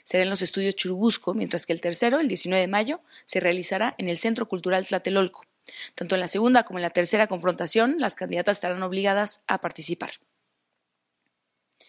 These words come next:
Claudia Sheinbaum respondió a Xochitl sobre la posibilidad de un debate entre ambas luego de que este domingo la panista la retó diciéndole que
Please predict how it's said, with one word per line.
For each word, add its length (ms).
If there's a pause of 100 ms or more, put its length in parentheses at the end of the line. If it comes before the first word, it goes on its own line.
(260)
Claudia 300
Sheinbaum 420
respondió 400
a 20
Xochitl 400
sobre 220
la 160
posibilidad 440
de 80
un 100
debate 340
entre 240
ambas 280
luego 180
de 120
que 60
este 180
domingo 380 (260)
la 140
panista 340
la 100
retó 260
diciéndole 440
que 200